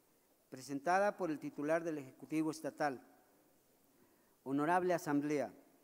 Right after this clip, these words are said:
la presidencia de la sexagésima primera legislatura remitió a la Comisión Legislativa de Patrimonio Estatal y, y Municipal para su estudio y dictamen la iniciativa de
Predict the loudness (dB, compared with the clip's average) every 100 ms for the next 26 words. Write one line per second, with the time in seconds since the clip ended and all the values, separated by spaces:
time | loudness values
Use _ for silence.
0 | _ _ _ _ _ -10 0 2 2 2
1 | 0 -4 -6 -6 0 0 0 2 2 2
2 | 2 2 2 0 -6 -14 -12 -10 -10 -6
3 | -4 -2 -2 -2 -2 -4 0 0 -2 -6
4 | -12 -10 -8 -4 0 0 -2 -10 -20 -20
5 | _ _ _ -2 2 2 2 2 0 2
6 | 0 -2 -4 -2 -2 -4 -6 -4 -4 -2
7 | 0 2 0 -4 -8 -8 -4 0 2 0
8 | -2 -8 -6 -2 0 0 -2 -4 -14 -10
9 | -4 0 2 2 -2 -2 0 0 -6 -20
10 | _ _ _ _ _ _ _ _ _ _
11 | _ _ _ _ _ _ _ _ _ _
12 | _ _ _ _ _ _ 2 2 2 -2
13 | 0 0 2 0 0 2 4 4 4 2
14 | 0 -2 -6 -4 -2 0 -2